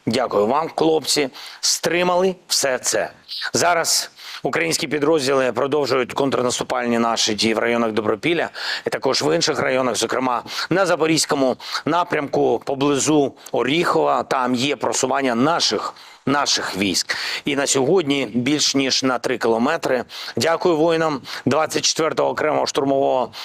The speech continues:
батальйону «Айдар», тридцять третього штурмового полку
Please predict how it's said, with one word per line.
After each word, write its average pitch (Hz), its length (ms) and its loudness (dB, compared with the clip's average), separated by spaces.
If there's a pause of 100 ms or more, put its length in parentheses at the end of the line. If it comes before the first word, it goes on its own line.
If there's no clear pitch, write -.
батальйону 135 480 0
«Айдар», 139 480 0 (300)
тридцять 160 400 0
третього 147 440 0
штурмового 147 460 2
полку 131 540 0